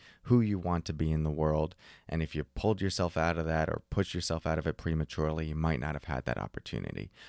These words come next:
We just don't know. Growth is messy. So leave space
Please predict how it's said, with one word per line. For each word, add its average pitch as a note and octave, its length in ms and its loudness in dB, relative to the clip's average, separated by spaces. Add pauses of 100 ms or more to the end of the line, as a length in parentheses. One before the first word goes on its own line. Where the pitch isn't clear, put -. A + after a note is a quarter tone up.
(140)
We F#2 140 2
just A2+ 420 4 (160)
don't D#2 340 2
know. C#2 280 2 (300)
Growth F#2 460 8
is D#2+ 180 0
messy. C#2 540 -2 (300)
So F2 180 4
leave A2 560 2
space E2+ 720 2